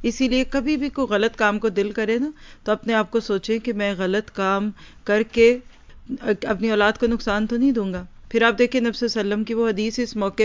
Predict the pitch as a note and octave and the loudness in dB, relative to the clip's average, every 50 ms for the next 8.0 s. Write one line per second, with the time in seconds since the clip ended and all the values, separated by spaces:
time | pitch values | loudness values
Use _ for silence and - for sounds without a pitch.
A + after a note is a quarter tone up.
0 | A3 - A#3 A3+ G3 - - - - - - - F#3+ G#3+ A3 B3 B3+ B3+ C4 B3+ | 2 4 0 0 0 -6 -16 -20 -20 -16 -10 -2 0 2 4 4 2 2 0 -2
1 | A3 A#3 G#3+ G3+ F#3+ G3 - - B3 A3 A3+ A#3+ B3+ C4+ - - - - - - | 0 0 0 0 0 -2 0 0 0 0 0 -2 -2 -6 -12 -20 -20 -20 -8 2
2 | - A#3 A#3 - - B3 A#3+ A#3+ - A#3+ B3+ B3 - A#3 A3+ A#3 A#3+ C4 B3 B3+ | 4 4 4 4 4 2 2 2 2 -2 -2 0 2 2 0 2 0 0 2 2
3 | C4 C4 G#3 C4 B3+ C4+ D4 C4+ - D4+ D4 D4+ D#4 B3+ G3+ G#3 G#3 G#3+ A3+ A#3+ | 2 2 0 -2 -2 -2 -4 -4 -2 0 0 0 0 0 0 0 0 2 0 0
4 | A#3 A3+ F#3+ F3 E3+ E3 D#3+ - - - - - _ _ - _ - - G#3+ G#3+ | 0 0 -2 -2 -4 -6 -10 -16 -20 -20 -20 -20 _ _ -20 _ -6 -2 0 0
5 | F#3+ F3+ A3 A3+ G#3+ A3+ A3 A3+ - B3 A3 A3+ A#3+ G#3+ A3+ A3 - G3+ G3 G#3 | 0 0 -4 -4 -2 0 -2 -2 -2 -2 0 0 0 0 0 -2 0 0 0 0
6 | G3+ A3+ G#3+ - G#3+ G#3 - - G#3+ G#3 F#3 G#3 F#3+ G3+ G#3+ G#3+ - A3+ G#3 F#3+ | 0 -2 -2 -2 -4 -4 -4 -6 -8 -6 -4 -4 -4 -2 -4 -2 0 0 0 2
7 | G3+ G3 F#3+ G3 G3 G3+ G3 - F#3+ F#3+ F3+ - F#3 E3+ - F#3 E3+ E3 E3 | 2 0 0 -2 -4 -4 -4 -4 -4 -4 -4 -6 -8 -8 -6 -8 -8 -8 -8